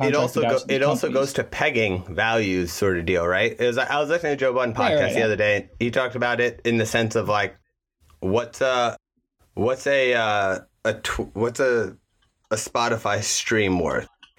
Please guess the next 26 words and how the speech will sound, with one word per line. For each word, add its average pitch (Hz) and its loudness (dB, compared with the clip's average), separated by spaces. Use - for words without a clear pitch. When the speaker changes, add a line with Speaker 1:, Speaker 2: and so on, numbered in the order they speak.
Speaker 1:
You 101 -2
know, 101 -2
when 117 0
it 120 2
was 117 0
the 110 -2
C 131 0
D 151 2
era, 113 0
it 117 -2
was, 101 0
it 110 -4
cost 110 -4
four 143 0
dollars 127 -2
to 127 -2
make 117 0
a 117 -14
C 117 0
D 120 2
and 101 -2
you 92 -2
sell 110 0
it 107 -4
for 104 -4
ten. 98 0